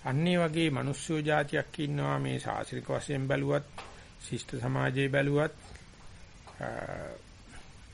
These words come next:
ප්‍රසිද්ධ වෙච්ච මිනිස්සු නැත්නම් මේ සමාජයේ ජීවත් වෙන මිනිස්සු ඉන්නවා.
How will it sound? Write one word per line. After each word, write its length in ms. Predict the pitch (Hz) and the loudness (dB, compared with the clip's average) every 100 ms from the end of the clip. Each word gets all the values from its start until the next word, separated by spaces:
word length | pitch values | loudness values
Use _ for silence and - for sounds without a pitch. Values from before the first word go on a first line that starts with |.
| - - | -20 -16
ප්‍රසිද්ධ 400 | - 131 151 131 | -8 -6 -4 0
වෙච්ච 200 | 139 131 - | 0 0 -2
මිනිස්සු 440 | 117 120 127 143 | -2 -2 -2 -2
නැත්නම් 320 | 120 113 123 120 | -2 -2 -2 -2
මේ 120 | 117 | -4
සමාජයේ 480 | 107 107 113 120 120 | -4 -2 -2 -2 -2
ජීවත් 320 | 113 120 - | -2 -2 0
වෙන 140 | 135 | -2
මිනිස්සු 340 | 120 117 117 147 | 0 -4 -2 0
ඉන්නවා. 500 | 143 156 131 98 | 2 2 0 -2